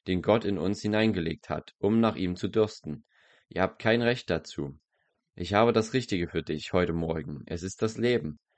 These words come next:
Das ist es, was ihr wollt. Es ist das Leben. Und dieses Leben ist pervertiert. Das ist der Tod.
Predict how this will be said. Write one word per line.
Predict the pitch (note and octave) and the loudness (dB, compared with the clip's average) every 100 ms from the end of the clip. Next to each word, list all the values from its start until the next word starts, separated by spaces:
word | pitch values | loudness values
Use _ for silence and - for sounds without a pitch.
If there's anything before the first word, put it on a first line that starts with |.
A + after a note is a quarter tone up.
| _ _ _ | _ _ _
Das | G#2 A#2+ | 0 0
ist | G#2+ A2 A2 | 0 -2 -2
es, | A2+ | 0
was | F2+ F2+ | 0 2
ihr | G2+ | 2
wollt. | G2 F2 D2 - _ _ _ _ _ | 4 4 0 -8 _ _ _ _ _
Es | F2 | -6
ist | G#2 - | -6 -4
das | G2+ - | -6 -2
Leben. | A2 A2+ D#2+ D2 _ _ _ _ _ - | 2 2 0 -8 _ _ _ _ _ -6
Und | F2 | -2
dieses | A2+ C3 A#2 | 0 0 0
Leben | G2+ G#2+ A#2 A#2+ | 2 4 4 2
ist | - G#2 - | 0 -2 -2
pervertiert. | G2 F#2+ G2 - A#2 E2 - - _ _ _ _ _ _ | -2 0 0 0 2 2 -2 -20 _ _ _ _ _ _
Das | - F2 | -4 -4
ist | F#2 | 0
der | F#2 | -2
Tod. | - B2 A#2+ - | 0 2 4 2